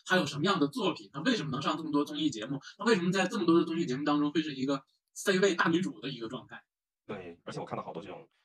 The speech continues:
Speaker 2: 他们发的，“哎呀，宋丹丹这不就是职场霸凌吗？宋丹丹不就在P U A别人吗？”然后基本上围绕的话题都是这样的，因为可能大家对于宋丹丹不太了解吧。假设你说坐在这，那儿的是陈宝国或陈道明，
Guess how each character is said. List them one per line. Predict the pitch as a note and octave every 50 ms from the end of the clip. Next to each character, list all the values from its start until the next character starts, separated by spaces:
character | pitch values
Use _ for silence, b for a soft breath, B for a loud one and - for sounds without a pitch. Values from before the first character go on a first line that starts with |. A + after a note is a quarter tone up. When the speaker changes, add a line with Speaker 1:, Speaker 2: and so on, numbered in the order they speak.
| _ _ _
Speaker 2:
他 | - G2+
们 | G2+ G2 -
发 | - - A2
的 | - - - - _ _ _ _ -
，“哎 | E3
呀， | - - C#3+ - _ - D3
宋 | - G#3+
丹 | G3+ F#3
丹 | F#3+ F#3
这 | F#3+
不 | -
就 | F3+ E3+
是 | E3 D#3+
职 | - -
场 | - -
霸 | - - -
凌 | - - -
吗？ | F#3 - - - _ -
宋 | A3 G3
丹 | F#3+
丹 | F#3 F#3
不 | -
就 | - F3+
在 | E3+ E3+ E3 _ _ _ _
P | - F3 F3
U | F3 E3+ -
A | - F3+ F3+
别 | - G#2
人 | G#2 G2
吗？” | F#2 F2+ - - _ _ _ _
然 | - G#2
后 | G2+ A2+ G2+ F2+ F#2 - _ _ _ _ _ _ _
基 | - E3+ F3
本 | E3 - -
上 | - F2+ F2 E2+ - - -
围 | E2+ E2+
绕 | F#2 G2+ G2
的 | F#2
话 | F2+ - - F#2+
题 | - - E2 D2+
都 | - E2 -
是 | - D#2+
这 | - E3
样 | - - - -
的， | - - b b b b b b
因 | - A3+
为 | A3+ G3+ F#3+ F3 E3+ _ _ _ _ _ _ _
可 | - -
能 | - D3+
大 | E3
家 | E3 E3
对 | - - B2
于 |
宋 | B2+ C#3 C3+
丹 | B2+ B2
丹 | B2 B2
不 | A#2+ -
太 | - -
了 | - - - C#3+
解 | - -
吧。 | - - _ -
假 | - - -
设 | - F3 E3
你 | D3 A#2
说 | A#2 C#3+ C#3+
坐 | C3+ E3
在 | D3+ C#3+ C#3
这， | C#3+ C#3 -
那 | D#3+ -
儿 | -
的 | - -
是 | - B2+ B2+ A#2+ A#2
陈 | - A#2 G#2+
宝 | - A#2+ A2+
国 | G#2 G2 A#2+ B2
或 | - A#2
陈 | - - F#2
道 | F2+ F#2
明， | E2+ - - G2+ F2